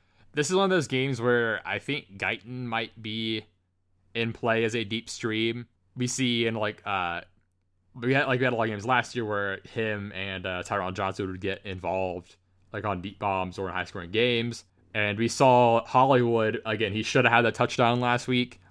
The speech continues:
on a long bomb. Uh, that could easily be Guyton getting behind the defense in his, in his place there. And then on the Kansas City side, this one's tough because outside of Reek and Hill, it's always tough to, I, I, I, I'm never gonna recommend Hardman, I guess.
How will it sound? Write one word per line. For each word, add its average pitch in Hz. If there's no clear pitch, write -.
on 113
a -
long 117
bomb. 120
Uh, 98
that 101
could 104
easily 98
be 92
Guyton 95
getting 107
behind 104
the 107
defense 107
in 101
his, 104
in 98
his 101
place 101
there. 101
And 101
then 110
on 107
the 107
Kansas 151
City 151
side, 143
this 175
one's 240
tough 190
because 135
outside 143
of 120
Reek 117
and 101
Hill, 110
it's 98
always 104
tough -
to, -
I, 98
I, 110
I, 127
I'm 117
never 127
gonna 98
recommend 90
Hardman, 90
I 78
guess. 82